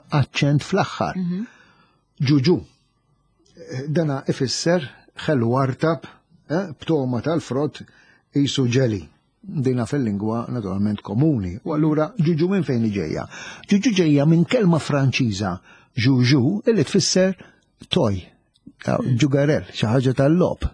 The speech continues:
Speaker 1: eh? Ara x'differenza hemm bejniethom. U anka, eh, anka ġuġu ħafna drabi, għalkemm, eh, il-Malti għadda minn bidla semantika sewwa, minn toj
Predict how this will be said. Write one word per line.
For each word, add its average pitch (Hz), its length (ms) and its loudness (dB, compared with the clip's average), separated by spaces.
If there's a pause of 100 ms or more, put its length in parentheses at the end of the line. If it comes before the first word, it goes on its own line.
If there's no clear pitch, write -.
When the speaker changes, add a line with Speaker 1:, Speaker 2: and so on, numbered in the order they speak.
(140)
Speaker 1:
eh? 208 200 0 (240)
Ara 156 220 0
x'differenza 143 680 -4
hemm 139 140 0
bejniethom. 131 580 0 (580)
U 180 300 2
anka, 131 340 2 (760)
eh, 120 220 -2 (100)
anka 123 340 0
ġuġu 123 480 2
ħafna 101 340 -2
drabi, 147 440 0 (260)
għalkemm, 123 520 2
eh, - 640 -8
il-Malti 131 500 2 (460)
għadda 123 420 0 (120)
minn 117 420 2
bidla 117 340 0
semantika 104 640 -2
sewwa, 131 480 -4
minn 110 500 2 (100)
toj 143 520 2